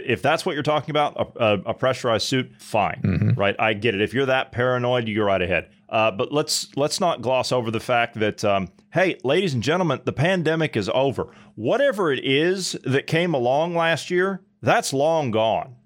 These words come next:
Speaker 1: That is long gone. Now we're just dealing with whatever it is that we're dealing from these concoctions that they're whacking people up with that are now creating the problems. That's what we're dealing with now. At least that's what all the, uh,
Speaker 2: I w-
Speaker 1: the science shows, and I mean real science.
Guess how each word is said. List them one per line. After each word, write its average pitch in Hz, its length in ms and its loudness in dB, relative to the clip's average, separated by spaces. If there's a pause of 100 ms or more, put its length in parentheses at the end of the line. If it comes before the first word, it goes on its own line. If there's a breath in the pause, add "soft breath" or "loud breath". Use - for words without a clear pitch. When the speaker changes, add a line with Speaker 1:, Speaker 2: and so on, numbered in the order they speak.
Speaker 1:
That 165 220 2
is 110 120 -2
long 117 300 0
gone. 98 320 0 (240 soft breath)
Now 165 200 2
we're 208 120 2
just 143 200 -2
dealing 131 320 0
with 113 140 0
whatever 123 400 0
it 113 80 0
is 123 200 2
that 117 100 -4
we're 113 100 0
dealing 123 300 2
from 113 160 -4
these 110 220 0
concoctions 135 720 0
that 113 120 -2
they're 113 220 2
whacking 131 380 -2
people 127 320 0
up 170 180 -2
with 101 160 0
that 113 140 0
are 117 60 0
now 131 140 2
creating 127 440 0
the 92 60 -2
problems. - 840 -4 (160)
That's 165 200 0
what 165 120 0
we're 131 100 0
dealing 127 320 0
with 85 220 -6
now. - 260 -4 (180)
At 95 80 -2
least 110 140 -2
that's 113 220 -2
what 110 100 0
all 101 180 2
the, 95 220 -2
uh, 92 100 2
Speaker 2:
I 117 60 2
w- 120 200 0 (180)
Speaker 1:
the 95 140 -2
science 104 460 0
shows, 87 380 0
and 92 100 0
I 107 60 2
mean 101 160 0
real 92 220 0
science. 82 560 -2